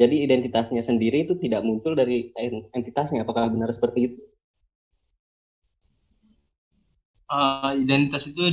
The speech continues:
Speaker 2: mungkin bisa dibilang diandaikan dari keberadaan objek yang secara bersamaan muncul gitu, so. Menurutku gitu sih. Kalau dalam koherentisme, tapi kalau dalam O S R ya identitas ditemukan dari structure, dari relasinya bersama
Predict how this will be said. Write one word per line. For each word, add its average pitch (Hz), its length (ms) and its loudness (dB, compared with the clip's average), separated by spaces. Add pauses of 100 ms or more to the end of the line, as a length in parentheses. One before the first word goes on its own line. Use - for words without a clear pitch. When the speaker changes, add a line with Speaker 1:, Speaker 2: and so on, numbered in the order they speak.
(640)
Speaker 2:
mungkin 135 300 4
bisa 131 200 -2
dibilang 127 360 -2
diandaikan 127 460 0
dari 123 160 -2 (140)
keberadaan 127 600 2 (160)
objek 127 260 0 (120)
yang 135 100 4 (260)
secara 127 320 2
bersamaan 127 440 2
muncul 156 340 8
gitu, 127 160 -4
so. 135 160 -4 (680)
Menurutku 131 340 4 (100)
gitu 131 260 2
sih. 139 100 -14 (1120)
Kalau 123 200 0
dalam 127 200 4
koherentisme, 127 540 4
tapi 170 260 0
kalau - 160 8
dalam 123 240 6
O - 60 0
S - 100 0
R 160 80 2
ya 123 140 6
identitas 120 560 4
ditemukan 123 420 2
dari 117 140 0
structure, - 500 0
dari 123 220 2
relasinya 123 560 6
bersama 120 320 -2